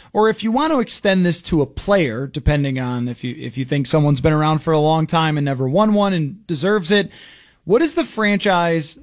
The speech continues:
if, let's say, Tom Brady falls off this year, he disappears, and,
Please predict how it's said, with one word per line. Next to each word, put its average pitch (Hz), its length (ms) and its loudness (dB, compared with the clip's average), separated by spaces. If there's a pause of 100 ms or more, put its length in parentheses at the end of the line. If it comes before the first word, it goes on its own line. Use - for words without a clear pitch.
(140)
if, 165 340 -2
let's 196 280 -2
say, 190 220 2
Tom 208 360 2
Brady 202 300 2
falls 190 480 0
off 151 260 0
this 143 240 0
year, 135 220 0
he 120 100 -2
disappears, 175 840 0 (420)
and, 151 640 0